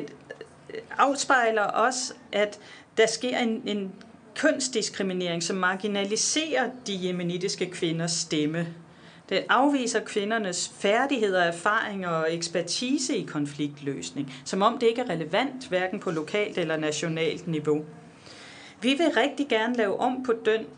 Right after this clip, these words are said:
dynamik og lære af fejlene fra tidligere forsøg på at inddrage kvinder i F N-ledede politiske processer i området.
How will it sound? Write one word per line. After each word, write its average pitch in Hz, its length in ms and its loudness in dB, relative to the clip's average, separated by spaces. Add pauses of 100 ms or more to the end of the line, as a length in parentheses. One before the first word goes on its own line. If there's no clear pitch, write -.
(120)
dynamik 190 680 -2
og 190 140 2
lære 180 580 2
af 175 80 -2
fejlene 190 520 0
fra 180 160 -4
tidligere 277 600 0
forsøg 185 680 0
på 175 280 2
at 165 220 -2
inddrage 165 520 2
kvinder 165 440 -2
i 165 260 -4
F 165 120 -6
N-ledede 156 520 0
politiske 156 560 -2
processer 156 560 -2
i 147 160 2
området. 139 520 -2